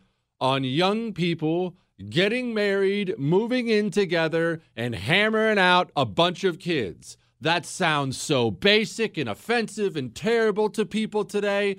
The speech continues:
And you live your life how you want. I'm not telling you how to live. But historically, every nation in the history of mankind has understood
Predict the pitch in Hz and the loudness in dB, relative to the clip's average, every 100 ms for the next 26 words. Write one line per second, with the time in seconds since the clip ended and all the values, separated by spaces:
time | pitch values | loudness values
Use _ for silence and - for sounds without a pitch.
0 | - _ _ 175 160 226 269 262 226 247 | -10 _ _ -2 2 2 4 2 2 2
1 | 226 208 190 202 185 190 262 175 208 220 | 4 2 0 0 0 0 0 2 2 0
2 | - 202 196 185 156 185 175 175 226 202 | 0 2 2 2 2 4 4 2 2 2
3 | 104 - _ _ _ 170 165 214 - 233 | -2 -10 _ _ _ -2 0 -4 -2 0
4 | 226 240 240 254 262 240 _ _ 170 202 | 2 2 -2 -2 -2 -6 _ _ 2 2
5 | 226 247 233 214 202 208 190 175 147 190 | 2 0 2 0 -2 -2 0 0 0 -2
6 | 190 185 175 170 165 - 160 147 143 139 | 0 -2 0 -2 -2 -4 -4 -4 -2 -2
7 | 131 143 143 135 - 131 98 | -2 -2 -2 -4 -2 0 0